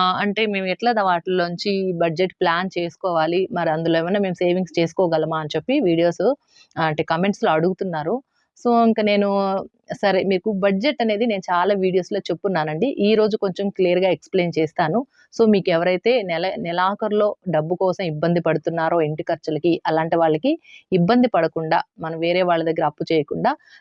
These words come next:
నెలంతా మన చేతుల్లో డబ్బు ఉండేలాగా ఎలా చేసుకోవాలి,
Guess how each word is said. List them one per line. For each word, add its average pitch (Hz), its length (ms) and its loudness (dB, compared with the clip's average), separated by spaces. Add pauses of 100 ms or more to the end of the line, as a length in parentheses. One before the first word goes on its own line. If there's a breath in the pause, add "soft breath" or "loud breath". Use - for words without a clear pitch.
నెలంతా 247 400 6
మన 208 240 0
చేతుల్లో 180 440 0
డబ్బు 160 320 0
ఉండేలాగా 160 600 2
ఎలా 165 260 2
చేసుకోవాలి, 151 640 -4